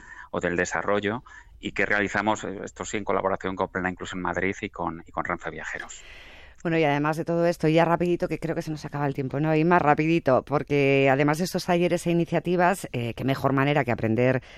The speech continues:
Speaker 2: de aprender que jugando. Ana, ¿qué actividades lúdicas, eh, ofrece el museo?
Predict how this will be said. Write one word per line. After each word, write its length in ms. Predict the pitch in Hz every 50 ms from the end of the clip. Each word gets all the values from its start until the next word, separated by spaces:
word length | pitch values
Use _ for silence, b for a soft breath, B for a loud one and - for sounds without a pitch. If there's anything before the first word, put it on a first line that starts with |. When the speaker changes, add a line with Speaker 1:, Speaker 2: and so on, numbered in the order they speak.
| B
Speaker 2:
de 100 | - 123
aprender 360 | 117 - 127 123 135 151 151
que 100 | - -
jugando. 640 | 117 - 151 143 127 147 165 175 170 156 160 175 196 B B B B B
Ana, 260 | B - 190 196 170
¿qué 100 | - 180
actividades 420 | 196 - 226 233 240 233 233 220 180
lúdicas, 680 | 190 208 190 165 151 - - - - - - - - -
eh, 240 | 143 147 139 139 -
ofrece 300 | - 147 147 156 151 180
el 60 | 170
museo? 380 | 165 160 156 - - 110 98 -